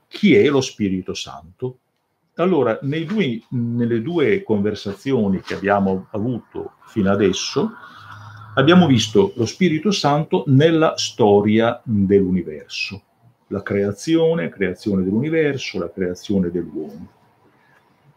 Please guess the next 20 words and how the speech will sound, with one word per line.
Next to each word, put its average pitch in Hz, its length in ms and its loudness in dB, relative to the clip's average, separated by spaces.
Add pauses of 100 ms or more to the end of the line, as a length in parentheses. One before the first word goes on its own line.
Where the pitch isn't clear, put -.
(160)
Poi 262 100 6
abbiamo 202 240 8
visto 233 240 4
il 151 80 6
rapporto 190 540 2
tra 160 260 2
Gesù 190 500 0
e 139 60 2
lo 123 140 4
Spirito 110 480 -4
Santo, 85 640 -8
in 110 100 -2
modo 127 220 0
particolare 123 640 -2
abbiamo 95 200 -6
visto 92 240 -6
il 95 80 0
battesimo - 760 -10 (600)
di 90 220 -8
Gesù. - 300 -12